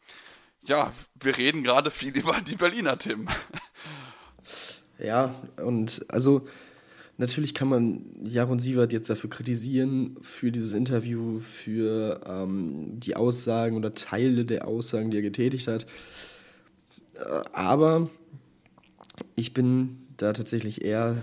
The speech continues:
Speaker 2: so, dass ich sage, er ist zum einen ein junger Trainer, das hat eher weniger damit zu tun, ähm, warum ich das jetzt nicht so verteufel, was er getan hat oder was er gesagt hat,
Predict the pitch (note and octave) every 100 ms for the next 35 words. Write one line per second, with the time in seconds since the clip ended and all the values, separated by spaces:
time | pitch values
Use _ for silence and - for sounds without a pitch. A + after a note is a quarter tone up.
0 | - - A#2+ A#2 A2+ A2 - G#2+ G2+ A2+
1 | A2+ A2+ - _ _ - - G#2+ G2+ -
2 | F#2 A2 A2 - - A#1 D2 F#2+ C3 B2
3 | - A#2 G#2+ F2+ G2 F#2 - - - F#2+
4 | F#2+ F#2+ A2+ A#2+ G#2+ G#2+ - - - B2
5 | A#2 A#2 G2+ G#2+ G#2+ G#2 G#2+ A2 A2+ G2+
6 | - G2 - A2+ A2+ - G#2+ A2+ A2 -
7 | - - A2 B2+ C#3 B2 B2 A#2+ A2+ -
8 | - - A2+ C#3 A#2 B2+ B2 - G2+ G#2
9 | F#2 A2 G#2+ F#2+ G2 A2+ A#2+ G2+